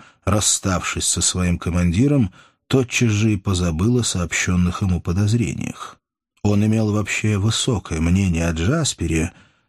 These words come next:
но сомнение уже успело прокрасться между прежней его доверительностью и ответственностью, налагаемую на него долгом службы.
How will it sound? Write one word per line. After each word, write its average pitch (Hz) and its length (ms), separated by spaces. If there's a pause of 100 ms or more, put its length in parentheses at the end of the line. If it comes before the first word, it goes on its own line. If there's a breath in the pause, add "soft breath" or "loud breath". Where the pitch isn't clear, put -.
(120)
но 113 180
сомнение 135 760
уже 131 200
успело 139 540
прокрасться 120 920
между 85 320
прежней 87 540
его 92 180
доверительностью 92 1040 (320 loud breath)
и - 100
ответственностью, 98 960
налагаемую 85 720
на 80 80
него 80 440 (340 soft breath)
долгом 80 480
службы. - 720